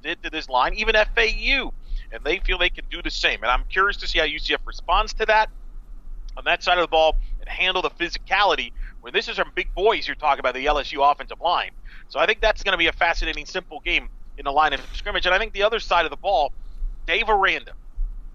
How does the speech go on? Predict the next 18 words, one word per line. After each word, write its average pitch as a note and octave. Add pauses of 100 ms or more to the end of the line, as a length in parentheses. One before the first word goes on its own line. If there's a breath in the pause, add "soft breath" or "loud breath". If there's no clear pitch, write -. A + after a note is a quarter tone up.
(320)
who C3+
is, C3+
uh, B2
one D3+
of E3+
the D3
better F#3+
defensive E3+
minds D3
in D#3+
the C#3+
sport, A#2+
one C3+
of -
the C#3+
better D3
defensive -
coordinators, A#2